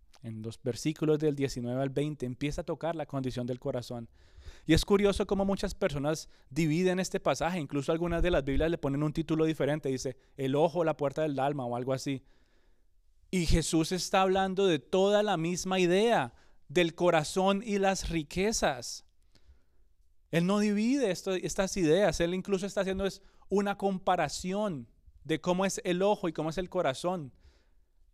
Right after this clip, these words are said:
En la cultura hebrea, cuando se habla del corazón, eh, cuando se habla del ojo, está haciendo alusión al corazón, es la puerta del alma. ¿Cómo está tu corazón?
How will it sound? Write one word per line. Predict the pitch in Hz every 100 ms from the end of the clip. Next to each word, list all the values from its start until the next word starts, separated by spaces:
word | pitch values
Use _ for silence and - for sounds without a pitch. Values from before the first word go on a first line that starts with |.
| _ _ _ -
En | 151 151
la | 151 147
cultura | 143 147 165 170 170
hebrea, | 175 190 165
cuando | 160 151 143
se | 143
habla | 139 160
del | 165
corazón, | 185 156 135 160 165 - - - _ _ -
eh, | 151 143
cuando | 147
se | 143
habla | 147 156
del | 170
ojo, | 151 151
está | 160 147
haciendo | 160 160 160
alusión | 156 - 151 185 - -
al | 156 156
corazón, | 165 156 - 208
es | 165
la | 165 -
puerta | 202 240 180
del | 151 135
alma. | 131 123
¿Cómo | - 165
está | 180 - 190 214
tu | 185
corazón? | - 156 127 - 131 120